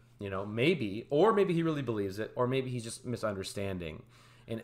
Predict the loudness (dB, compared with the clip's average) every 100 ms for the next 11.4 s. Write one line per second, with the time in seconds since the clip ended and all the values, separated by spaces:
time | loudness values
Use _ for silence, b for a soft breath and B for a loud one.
0 | -6 -4 0 6 6 6 2 2 2 2
1 | 0 -6 -4 -2 -2 -2 -6 -4 -4 -4
2 | -8 -10 -18 -20 b b -10 -8 0 2
3 | 0 -2 -4 -4 -4 -4 -4 -4 -6 -4
4 | -2 -4 -8 -10 -12 -18 -20 -14 -10 -6
5 | -2 2 2 0 0 2 2 -2 2 6
6 | 6 6 4 2 -4 -4 -4 -4 -8 -8
7 | -10 -12 B B B B B B 6 8
8 | 8 6 4 8 8 6 0 -18 -20 _
9 | -20 -20 -20 -16 -8 4 8 8 8 6
10 | 0 -10 -2 4 4 2 -14 -20 _ -20
11 | -20 -8 -6